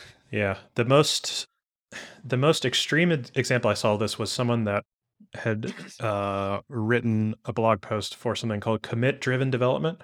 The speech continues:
which was where they would write their commit messages, uh, first, and then they would write the tests, and then they would write the code.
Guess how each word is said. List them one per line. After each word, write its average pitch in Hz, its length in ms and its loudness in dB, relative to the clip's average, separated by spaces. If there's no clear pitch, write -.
which - 180 -8
was 107 140 -2
where 107 160 4
they 107 120 2
would 101 140 0
write 117 280 4
their - 120 2
commit 143 260 -2
messages, 131 760 -2
uh, 117 420 0
first, - 440 0
and 107 220 -2
then 120 200 4
they 127 120 4
would 123 140 2
write 120 440 2
the 120 200 0
tests, 156 400 2
and 107 120 -2
then 113 120 0
they 117 80 2
would 113 120 2
write 117 140 4
the - 80 -8
code. 175 320 0